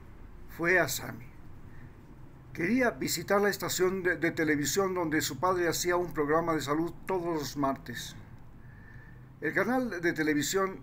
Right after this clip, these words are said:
daba televisión por cable a los habitantes de Same, Tonchigüe e incluso al dispensario de los pescadores. En la calle,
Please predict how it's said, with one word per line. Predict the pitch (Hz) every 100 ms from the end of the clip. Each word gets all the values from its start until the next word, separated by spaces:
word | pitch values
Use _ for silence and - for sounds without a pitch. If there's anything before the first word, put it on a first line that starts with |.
| - - - - - - - -
daba | 147 202 220
televisión | 208 165 139 - 185
por | 170 143
cable | 175 185
a | 170
los | 143
habitantes | 135 135 165 165 160 127 - 135
de | 135
Same, | - 180 185 180 175
Tonchigüe | 175 127 120 180 156 165 -
e | 160
incluso | 156 143 185 220 - 226 - - - - - -
al | 143 151
dispensario | 151 - - 151 127 185 175 180
de |
los | 160 -
pescadores. | 143 - 139 135 131 113 - - - - - - - - - - - - - - - - - -
En | 151
la | 160
calle, | 156 214 202 190 214